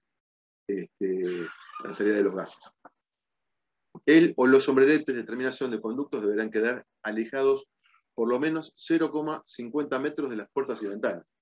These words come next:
Esto justamente porque si yo tengo una ventana abierta en el departamento y esto está la salida muy cerca, eh, lo que puede suceder es que los gases, los gases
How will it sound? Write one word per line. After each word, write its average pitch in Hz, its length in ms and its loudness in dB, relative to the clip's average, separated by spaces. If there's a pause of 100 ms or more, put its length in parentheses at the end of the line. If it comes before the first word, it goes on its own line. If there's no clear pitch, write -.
(220)
Esto - 160 -6
justamente 123 440 0
porque 117 460 0 (480)
si 101 80 -12
yo 101 100 -6
tengo 113 420 -2 (680)
una 113 200 -2
ventana 117 380 -2
abierta 117 380 0
en 92 120 -16
el 92 80 -18
departamento 131 800 -2
y 104 140 -10
esto - 140 -12
está 110 340 -6 (220)
la 98 100 -14
salida 107 560 -2
muy 107 260 -2
cerca, 127 540 2 (960)
eh, 107 220 4
lo 107 120 0
que 107 80 0
puede 113 200 6
suceder 110 300 2
es 127 80 2
que 117 80 0
los 98 100 -4
gases, 113 360 0
los 101 140 -8
gases 110 420 -4